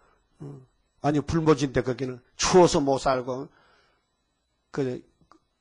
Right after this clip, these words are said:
러시아가 지금 인구가 일억 오천만, 음? 우리는 오천만,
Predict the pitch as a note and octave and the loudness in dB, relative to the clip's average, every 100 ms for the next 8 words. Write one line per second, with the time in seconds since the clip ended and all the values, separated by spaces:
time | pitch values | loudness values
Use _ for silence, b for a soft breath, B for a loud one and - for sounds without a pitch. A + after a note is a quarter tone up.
0 | - C#3 D3 - C#3 C3 - C3+ C3 B2+ | -4 0 0 2 2 2 -2 -4 -4 -4
1 | D3 C3 D3+ C3 A#2 - F#3+ G3+ - D#3 | -4 -2 -2 0 -2 -2 6 6 6 2
2 | D#3+ F3+ D#3 A2 G#2+ _ _ _ D3 - | 2 0 0 -2 -8 _ _ _ -20 -20
3 | _ _ _ _ _ _ D3+ F#3 E3 C3+ | _ _ _ _ _ _ 0 2 2 2
4 | D3+ - E3 C3+ F#2+ | 0 0 -4 -4 -6